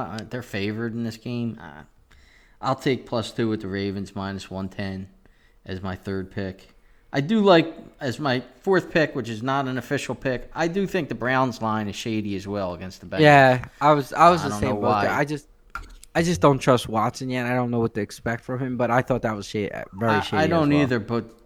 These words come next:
Speaker 1: but why is that line so
Speaker 2: Yeah,
Speaker 1: low?
Speaker 2: Cincinnati's
Speaker 1: I don't
Speaker 2: coming
Speaker 1: know,
Speaker 2: off another
Speaker 1: something
Speaker 2: big
Speaker 1: shady
Speaker 2: win.
Speaker 1: there.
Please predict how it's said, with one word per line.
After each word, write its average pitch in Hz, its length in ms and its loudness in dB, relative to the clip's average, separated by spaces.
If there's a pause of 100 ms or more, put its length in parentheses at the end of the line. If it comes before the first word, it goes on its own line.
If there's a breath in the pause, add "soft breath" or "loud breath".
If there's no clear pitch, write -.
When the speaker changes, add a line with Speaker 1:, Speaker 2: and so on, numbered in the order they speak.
(180)
Speaker 1:
but 135 80 -6
why 143 280 2
is 139 100 0
that 139 180 0
line 113 540 0 (240)
so - 180 -4
Speaker 2:
Yeah, 156 120 12
Speaker 1:
low? 135 160 6
Speaker 2:
Cincinnati's 160 460 6
Speaker 1:
I - 20 -4
don't - 60 -4
Speaker 2:
coming 139 160 4
Speaker 1:
know, 123 60 8
Speaker 2:
off 117 120 4
another 120 240 2
Speaker 1:
something 120 200 2
Speaker 2:
big 131 100 6
Speaker 1:
shady 110 100 0
Speaker 2:
win. 123 340 4
Speaker 1:
there. 113 100 -8